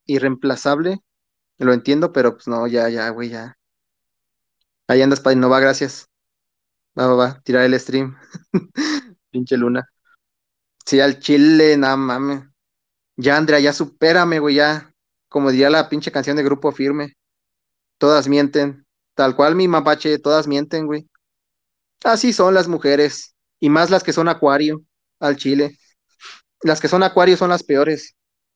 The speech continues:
El menos esquizo. Mon, te lo juro que aquí está, ya la vi ahorita, porque está su usuario de Twitter y la estoy buscando aquí, la estoy viendo.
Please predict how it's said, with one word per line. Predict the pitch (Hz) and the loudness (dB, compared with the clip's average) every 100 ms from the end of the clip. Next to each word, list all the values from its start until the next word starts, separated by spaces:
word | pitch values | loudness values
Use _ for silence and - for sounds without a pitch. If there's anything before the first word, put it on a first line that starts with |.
| _ _ _ _ _ _ _ _ _ | _ _ _ _ _ _ _ _ _
El | 147 | -2
menos | 127 147 151 | 2 2 0
esquizo. | 143 160 151 160 - - - _ _ | -2 -4 -2 -2 -2 -20 -20 _ _
Mon, | 151 170 202 | 0 0 2
te | 175 | 2
lo | 147 | 2
juro | 135 185 202 | 4 2 4
que | |
aquí | 156 - | 0 -2
está, | 175 - 165 170 - _ | -4 0 0 0 -4 _
ya | 143 156 | 0 2
la | 170 | 2
vi | 151 | 4
ahorita, | 160 156 156 143 131 - | 2 2 0 -2 -2 -12
porque | - 135 | -14 -12
está | 120 139 | -6 -4
su | 151 | -4
usuario | 160 151 160 | 0 2 4
de | 131 | 2
Twitter | 143 143 139 | -2 -2 -2
y | 131 | 0
la | 120 | -2
estoy | - 143 | -2 -2
buscando | 139 143 139 | -2 -2 -2
aquí, | 135 | -2
la | 135 | -4
estoy | 131 139 | -2 0
viendo. | 139 139 | 0 -2